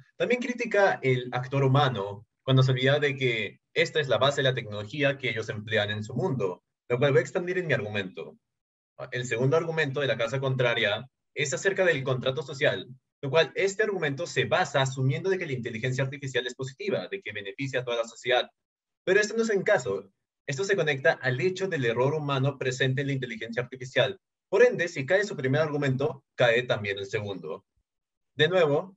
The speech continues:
voy a explicar esto en mi argumento. Ahora nos preguntan dónde vamos a colocar las cámaras. Esto lo pregunta la segunda oradora de la casa contraria.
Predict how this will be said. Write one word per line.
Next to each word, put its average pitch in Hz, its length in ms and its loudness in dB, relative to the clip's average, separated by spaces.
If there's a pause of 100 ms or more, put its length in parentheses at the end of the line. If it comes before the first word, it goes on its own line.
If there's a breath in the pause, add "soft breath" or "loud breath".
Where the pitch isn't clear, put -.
voy 123 140 2
a 131 40 4
explicar 131 380 0
esto 135 420 -2
en 113 200 -6
mi 107 80 -4
argumento. 107 640 -6 (460)
Ahora 185 240 8
nos 202 140 0
preguntan 190 640 0
dónde 156 260 2
vamos 165 180 2
a 165 80 -6
colocar 123 320 -2
las 131 180 -2
cámaras. 107 520 0
Esto - 140 -6
lo 147 100 -2
pregunta 123 260 -2
la 127 120 2
segunda 120 340 -2
oradora 113 360 4
de 113 60 6
la 104 120 -2
casa 104 200 -6
contraria. 120 600 0